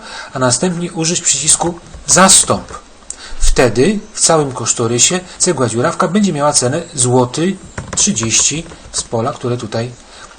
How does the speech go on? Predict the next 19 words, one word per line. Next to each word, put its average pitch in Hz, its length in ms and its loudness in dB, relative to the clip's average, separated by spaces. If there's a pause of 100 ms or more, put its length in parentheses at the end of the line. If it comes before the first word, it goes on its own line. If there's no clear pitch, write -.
widzimy. 123 360 -4 (300)
Klikamy 113 400 0
zastąp. 196 440 0 (800)
Proszę 151 220 -4
bardzo, 117 420 0 (720)
złoty 208 280 0
trzydzieści 120 460 -2
w - 80 -14
pierwszej 175 280 0
pozycji, 143 640 -2 (720)
złoty 110 320 -4
trzydzieści 123 440 -2
w - 20 -8
drugiej 151 260 0
pozycji. - 440 -8 (2750)
Zmieńmy 190 420 0
cenę 127 380 2 (120)
naszej 110 280 -2
cegły 139 460 0